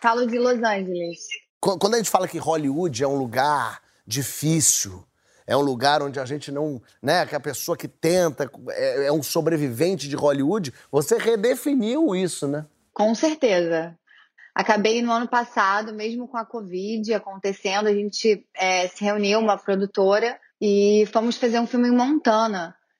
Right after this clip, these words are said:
Speaker 1: que fica bem longe aqui de Los Angeles, mas é, é como se fosse mais fazenda, um estilo mais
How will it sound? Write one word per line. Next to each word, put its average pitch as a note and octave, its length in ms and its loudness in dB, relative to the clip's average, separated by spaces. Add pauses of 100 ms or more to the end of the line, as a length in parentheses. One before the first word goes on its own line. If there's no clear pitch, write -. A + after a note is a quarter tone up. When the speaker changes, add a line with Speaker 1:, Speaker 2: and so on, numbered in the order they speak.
(120)
Speaker 1:
que G#3 100 -4
fica G#3 320 0
bem G#3 320 0
longe A3 340 2
aqui G#3+ 200 0
de G3+ 120 2
Los G3+ 240 4
Angeles, G#3 640 0
mas G#3 340 4
é, G#3+ 260 2 (180)
é - 60 -20
como C4 200 -4
se - 100 -14
fosse C4 300 -4
mais B3 340 -2
fazenda, G3+ 880 0
um F#3+ 80 -6
estilo G#3 340 -2
mais G3 300 0